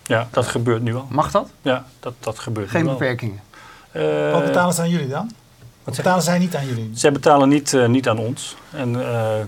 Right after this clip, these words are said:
Speaker 1: kijk, wij zijn, staan ook op het standpunt dat we, eh, eh,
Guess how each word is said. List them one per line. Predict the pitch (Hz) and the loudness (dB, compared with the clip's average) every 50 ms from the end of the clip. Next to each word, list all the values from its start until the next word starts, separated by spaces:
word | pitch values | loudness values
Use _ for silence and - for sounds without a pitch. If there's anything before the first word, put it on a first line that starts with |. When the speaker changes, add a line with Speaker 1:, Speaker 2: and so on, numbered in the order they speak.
| 107 - | -8 -8
Speaker 1:
kijk, | - 120 113 - | -6 -6 -4 -2
wij | - 117 | -4 -2
zijn, | 127 127 117 117 113 | 0 0 0 0 0
staan | 113 - 123 117 | 0 0 0 0
ook | 113 | 0
op | 113 107 | 0 -2
het | 107 - | -2 -4
standpunt | - - 120 113 110 104 - 113 101 | -4 -2 -2 -4 -4 -4 -6 -6 -6
dat | 101 98 98 - - | -6 -6 -8 -8 -8
we, | 113 104 101 101 107 | -8 -6 -6 -6 -8
eh, | 120 117 101 101 98 98 98 98 98 - - - - - - - - - - - | -10 -10 -10 -10 -10 -10 -10 -12 -14 -16 -20 -20 -20 -20 -20 -20 -20 -20 -18 -14
eh, | 123 | -12